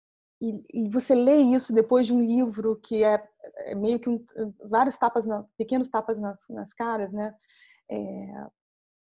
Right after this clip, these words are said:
é algo que você repensa mesmo a sua ética do, do dia a dia e o tipo de ativismo que você quer fazer, exige isso de você próprio, de organizações, de governos, de associações e de um novo,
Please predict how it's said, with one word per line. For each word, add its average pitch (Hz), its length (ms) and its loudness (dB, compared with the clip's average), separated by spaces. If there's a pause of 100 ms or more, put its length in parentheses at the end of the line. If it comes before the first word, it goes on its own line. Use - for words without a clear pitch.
(280)
é 214 80 0
algo 214 240 4
que 226 340 -8 (1300)
você 220 440 -2
repensa 240 540 0
mesmo 220 260 2
a - 20 -6
sua 226 180 -2
ética 220 380 -2
do, 214 100 -8
do 208 200 -8
dia 208 240 0
a - 20 -2
dia 233 1200 -2
e - 580 -18 (560)
o 214 140 -12
tipo 262 320 -4
de 240 80 2
ativismo 226 580 -4
que 220 120 -14
você 226 200 -6
quer 220 160 -8
fazer, 214 640 0 (1000)
exige 220 500 -2
isso 233 220 -2
de 214 80 -6
você 226 260 -4
próprio, 233 560 0
de 208 140 -4
organizações, 226 1300 -4
de 208 80 -6
governos, 208 1080 -2
de 196 80 -4
associações 226 1120 -6
e 220 80 -2
de 208 140 -6
um 214 100 -6
novo, 240 460 -4